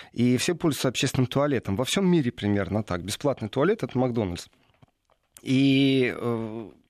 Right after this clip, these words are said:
разницы нету, чисто там или грязно. Почему? Потому что проезжающий поток пассажиров всё равно зайдёт, поэтому за клиента не борются. А курорт? Э, вот вы приехали на курорт. Э,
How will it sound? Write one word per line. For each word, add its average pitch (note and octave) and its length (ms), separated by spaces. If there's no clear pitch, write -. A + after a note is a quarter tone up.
разницы D#3 520
нету, F3 260
чисто - 260
там C3 220
или C3 80
грязно. A#2+ 420
Почему? F#3+ 400
Потому C3+ 300
что - 140
проезжающий C3+ 540
поток - 360
пассажиров D3 580
всё - 200
равно E3+ 300
зайдёт, A#2+ 420
поэтому C3+ 260
за B2+ 100
клиента D3 420
не C3 120
борются. A#2 480
А D#3 120
курорт? D#3+ 580
Э, A2+ 60
вот B2+ 340
вы G#3+ 80
приехали D3+ 400
на C#3+ 140
курорт. C#3 580
Э, A2+ 300